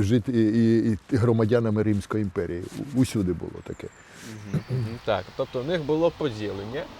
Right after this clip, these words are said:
Speaker 2: і в них також от було таке поділення, як то кажуть, там між необрізаними і обрізаними.
Speaker 1: І ви
Speaker 2: О-
Speaker 1: знаєте, я вибачаюсь, було це поділення таке на віки.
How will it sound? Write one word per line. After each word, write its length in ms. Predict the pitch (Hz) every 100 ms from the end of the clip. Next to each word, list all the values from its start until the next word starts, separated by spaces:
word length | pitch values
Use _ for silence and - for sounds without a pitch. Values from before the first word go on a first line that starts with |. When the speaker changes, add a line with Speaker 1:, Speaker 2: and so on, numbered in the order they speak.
| - - - 117
Speaker 2:
і 220 | 139 135
в 80 | 123
них 160 | 160
також 360 | - 147 135 -
от 160 | 113
було 200 | 117 131
таке 300 | 120 113 123
поділення, 680 | 110 120 156 170 156 143 131 - 110
як 180 | 123 127
то 100 | 127
кажуть, 380 | 113 135 131 120
там 260 | - 117 110
між 420 | 131 123 - -
необрізаними 920 | 123 120 110 131 180 151 147 147 143 123
і 160 | 127 139 -
обрізаними. 680 | 120 127 117 98 95 98 98 - -
Speaker 1:
І 60 |
ви 120 | 117
Speaker 2:
О- 20 | 113
Speaker 1:
знаєте, 420 | 139 139 113 110
я 180 | 113 107
вибачаюсь, 500 | 107 104 101 123 95
було 280 | 107 113
це 180 | 104 120
поділення 560 | 104 107 110 110 104 101
таке 440 | 117 98 123 110 - -
на 160 | 110 117
віки. 460 | 117 - 117 101